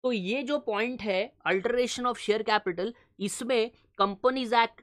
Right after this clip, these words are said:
टू थाउजेंड थर्टीन, जो लेटेस्ट हमने अपडेट अभी देखा है, उसका सेक्शन सिक्सटी वन जो है and section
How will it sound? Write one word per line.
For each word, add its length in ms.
टू 140
थाउजेंड 480
थर्टीन, 400
जो 120
लेटेस्ट 460
हमने 260
अपडेट 440
अभी 240
देखा 320
है, 220
उसका 320
सेक्शन 460
सिक्सटी 400
वन 300
जो 180
है 280
and 380
section 280